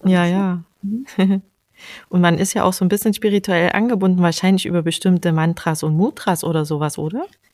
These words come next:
Speaker 2: Ähm, das Ashtanga ist, ähm, wenig,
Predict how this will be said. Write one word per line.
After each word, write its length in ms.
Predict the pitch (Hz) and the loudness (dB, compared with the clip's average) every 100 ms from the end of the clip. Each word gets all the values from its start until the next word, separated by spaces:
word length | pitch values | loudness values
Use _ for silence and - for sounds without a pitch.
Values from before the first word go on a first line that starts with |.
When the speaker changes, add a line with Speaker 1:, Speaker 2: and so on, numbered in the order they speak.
| _ - 233 | _ -8 0
Speaker 2:
Ähm, 420 | 240 240 240 - - | 2 2 0 -4 -6
das 160 | 220 | -6
Ashtanga 680 | - 208 - 202 269 320 320 | -4 -6 -2 2 4 4 2
ist, 360 | - - - - | 0 -2 -4 -2
ähm, 400 | 196 180 180 165 | 2 2 2 0
wenig, 880 | 165 165 175 202 285 294 - - - | 2 4 6 6 4 2 -4 -14 -20